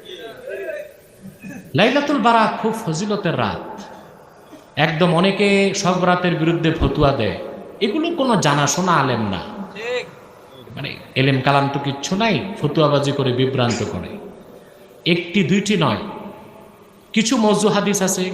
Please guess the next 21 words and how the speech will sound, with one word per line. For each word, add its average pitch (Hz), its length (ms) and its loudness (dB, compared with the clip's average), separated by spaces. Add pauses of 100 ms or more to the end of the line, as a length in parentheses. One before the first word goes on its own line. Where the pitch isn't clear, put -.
কিছু 214 220 -2
জয়ীফ 185 320 2
হাদিস 180 280 0
আছে, 165 240 2
কিন্তু 185 600 0
মারফু 165 600 2
মুত্তাসিল 208 760 0
সনদে 151 600 2 (400)
ষাটটি - 580 2
সহিহ 196 320 2
হাদিস 180 320 0
পাওয়া 135 220 4
যায় 175 300 2 (400)
আল্লাহ 135 340 4
রসুলের 143 360 0 (1400)
সাল্লাল্লাহু 135 500 4
আলাইহি - 20 0
ওয়াসাল্লামের 117 300 -4
কাছ 107 240 -4
থেকে 208 400 -2 (360)
যে 95 460 0